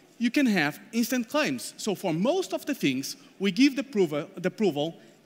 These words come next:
immediately without really going through a painful and detailed process.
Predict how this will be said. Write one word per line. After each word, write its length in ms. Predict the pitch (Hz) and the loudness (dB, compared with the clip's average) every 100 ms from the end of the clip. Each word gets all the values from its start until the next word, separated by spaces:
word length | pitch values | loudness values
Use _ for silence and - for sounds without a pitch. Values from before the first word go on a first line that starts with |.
| _ - | _ -2
immediately 720 | 196 226 226 196 147 127 104 - - - | 2 4 4 2 0 -4 -6 -14 -20 -2
without 680 | 190 180 196 196 202 - - - - - _ _ - | 0 2 2 0 -2 -8 -18 -20 -20 -20 _ _ -10
really 600 | 175 180 214 208 208 208 160 | 0 2 4 4 0 -2 -2
going 320 | 175 190 190 | -2 0 -4
through 220 | 175 185 | -2 -2
a 40 | 175 | -2
painful 720 | - 175 180 175 - 190 190 | 0 0 0 -4 -2 -4 -2
and 180 | 165 160 | -2 -2
detailed 340 | 160 160 143 | -2 -4 -4
process. 500 | 156 127 - 117 - | -4 -6 -6 -10 -12